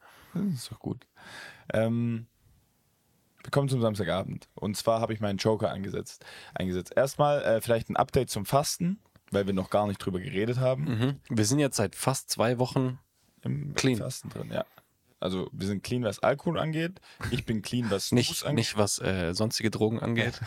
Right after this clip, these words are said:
Speaker 2: <laughs> Da sind wir immer noch voll drin.
Speaker 1: Ja. Hey, Spritze, Spritze steckt noch.
Speaker 2: <laughs>
Speaker 1: Ähm, nee, äh, kein Alkohol. Ich hab,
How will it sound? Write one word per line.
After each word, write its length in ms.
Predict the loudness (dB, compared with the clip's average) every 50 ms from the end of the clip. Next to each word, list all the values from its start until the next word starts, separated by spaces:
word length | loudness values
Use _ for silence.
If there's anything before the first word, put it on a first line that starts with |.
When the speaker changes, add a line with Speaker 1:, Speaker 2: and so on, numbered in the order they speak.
| -2 2
Speaker 2:
<laughs> 220 | 4 4 4 2 2
Da 160 | 4 4 6
sind 140 | 6 6 4
wir 100 | 4 4
immer 140 | 4 4
noch 120 | 4 2 2
voll 220 | 4 4 4 4
drin. 260 | 4 2 0 0 0 -4
Speaker 1:
Ja. 60 | -6 -12 -16 -18 -18 -18 -18 -18 -14 -6 -6
Hey, 120 | -6 -6 -6 -14 _ _ -18 -16 -16 -12 -10 -10 -8 -6 -6 -6 -6
Spritze, 440 | -8 -4 0 0 2 2 0 -2 -2 -2 -2
Spritze 300 | 2 2 4 4 4 2
steckt 320 | 2 2 2 4 2 2
noch. 200 | 2 2 0 0 0 -2 -4 -4 -4 -4 -4 -4
Speaker 2:
<laughs> 460 | -4 -6 -20 -18 -20 -20 -12 -4 -2
Speaker 1:
Ähm, 400 | 0 0 0 0 -2 -4 -4 -6 -12 _ _ _ _ -20 -20 -20 _ -20 _ _ _ _ _ _ _ _ -20 -20 -20 -20 -20 -20 -20 -20 _ -2
nee, 160 | 2 2 2
äh, 460 | 2 2 2 2 4 4 2 0 -2 -4 _ _ _ _ 0
kein 180 | 4 4 6
Alkohol. 600 | 6 4 4 4 4 4 4 4 2 2 0 -2 -4 -6 -2
Ich 200 | -2 0 2 0
hab, 120 | 0 0